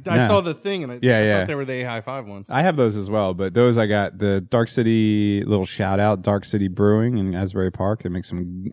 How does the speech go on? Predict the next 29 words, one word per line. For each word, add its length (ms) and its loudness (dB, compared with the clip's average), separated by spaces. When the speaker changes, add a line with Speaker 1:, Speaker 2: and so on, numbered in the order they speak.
Speaker 2:
delicious 460 2
lagers 540 -2
and 380 -6
all 140 0
the 140 2
other 200 4
I 120 2
P 400 0
As 120 0
and 140 -4
all 140 0
the 120 2
other 120 2
Speaker 1:
Mm-hmm. 240 0
Speaker 2:
things. 180 -10
Speaker 1:
Sponsor 540 2
us. 240 -6
Speaker 2:
<laughs> 100 0
Yes. 280 0
Speaker 1:
We 80 0
just 160 -8
gave 180 2
you 120 2
a 40 -4
plug. 360 -2
Speaker 2:
There 240 2
you 60 2
go. 120 2
Speaker 1:
We 40 4